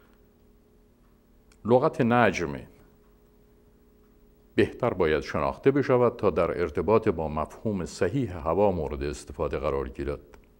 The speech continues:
نجم به معنای ستاره و کره آسمانی است که جمع آن انجم و یا نجوم می‌شود. نجم هم به معنای ستاره، هم به معنای کهکشان،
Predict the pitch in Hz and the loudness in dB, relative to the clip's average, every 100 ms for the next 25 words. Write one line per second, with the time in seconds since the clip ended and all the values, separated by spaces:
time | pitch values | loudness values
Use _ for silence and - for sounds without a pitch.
0 | _ - - 95 117 104 104 92 87 85 | _ -20 0 6 6 4 -2 0 0 -2
1 | 85 92 90 78 85 90 76 85 78 - | -2 -2 -2 -4 -4 0 0 0 -4 -6
2 | - 85 71 69 - 76 69 87 120 117 | -6 -2 -2 -4 -8 -8 -6 -2 -2 -4
3 | - - _ - - - - - - - | -12 -18 _ -20 -20 -20 -20 -20 -20 -20
4 | - - - 101 - 123 117 113 101 90 | -20 -20 -4 -2 4 4 4 2 -2 -2
5 | 92 92 92 78 101 98 90 80 85 82 | -4 -4 -4 -2 -2 -2 -2 -2 0 0
6 | 80 - - - - - 87 80 113 78 | -2 -8 -20 -20 -18 -6 -4 0 0 -2
7 | - - - - - - - _ _ _ | -8 -8 -8 -8 -14 -20 -20 _ _ _
8 | _ - 98 123 131 117 - 123 - - | _ -6 4 6 6 4 -6 -8 -8 -16
9 | - - - - 117 120 110 98 80 90 | -20 -20 -20 -6 0 2 4 4 2 0
10 | 98 92 - 101 - 87 76 98 127 139 | 0 0 -2 -4 0 0 2 0 0 -2
11 | - - _ _ - - _ _ - 104 | -10 -20 _ _ -20 -20 _ _ -4 -2
12 | 98 92 90 80 90 85 80 87 71 - | 0 0 0 -2 -2 -2 -4 -6 -6 -4
13 | 76 - 123 131 | -4 0 -2 -2